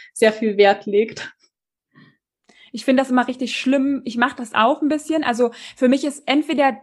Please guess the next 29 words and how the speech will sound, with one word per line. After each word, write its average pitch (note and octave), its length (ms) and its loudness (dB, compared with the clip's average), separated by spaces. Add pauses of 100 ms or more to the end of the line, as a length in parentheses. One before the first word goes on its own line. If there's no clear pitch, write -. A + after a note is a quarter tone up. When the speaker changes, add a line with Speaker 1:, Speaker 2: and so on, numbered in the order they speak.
(120)
Speaker 2:
dass A3+ 140 -2
der A#3 100 -4
Feed D4 240 0
ein D#4 80 -2
bisschen D4 240 -4
schön C#4+ 240 -2
ist C#4+ 160 -6
oder B3+ 180 2
aber B3 200 0
auch, B3 60 -2
dass A#3+ 120 -10
die - 140 -10
einzelnen A#3+ 480 -2
Beiträge A3 480 -2
halt G3+ 160 -8
sehr G3 160 -4
schön G#3 360 -4
sind. G#3 280 -6
Aber A3 240 2 (280)
ich - 280 -10
folge B3 300 2
halt A3+ 120 0
auch A3 240 -2
wenig C#4 380 0
Seiten, A#3 460 0
wo A3 80 -4
einfach A#3 340 -2
nur A3 380 2
was A3 140 -6